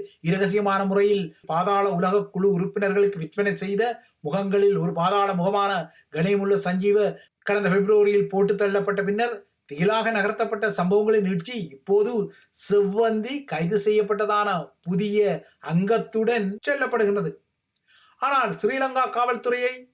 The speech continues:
இல்லையென்றால் அதன் பாதுகாப்பு தரப்பை பொறுத்தவரை அங்குள்ள உயர் முகங்களுக்கும் பாதாள உலக முகங்களுக்கும் இடையிலான தொடர்புகள் ஏற்கனவே பகிரங்கப்பட்ட தொடர்புகள்.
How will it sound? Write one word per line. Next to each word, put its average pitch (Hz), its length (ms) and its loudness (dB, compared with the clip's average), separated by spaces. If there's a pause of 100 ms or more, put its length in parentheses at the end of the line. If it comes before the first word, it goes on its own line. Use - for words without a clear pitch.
(240)
இல்லையென்றால் 233 380 2
அதன் 226 360 0
பாதுகாப்பு 240 520 0
தரப்பை 233 340 0
பொறுத்தவரை 233 480 -2 (380)
அங்குள்ள 233 520 -2
உயர் 208 300 2
முகங்களுக்கும் 226 640 0 (340)
பாதாள 233 460 2 (140)
உலக 208 300 2
முகங்களுக்கும் 214 560 0
இடையிலான 226 400 2
தொடர்புகள் 226 600 0 (220)
ஏற்கனவே 240 640 0
பகிரங்கப்பட்ட 277 640 -2
தொடர்புகள். 254 520 -2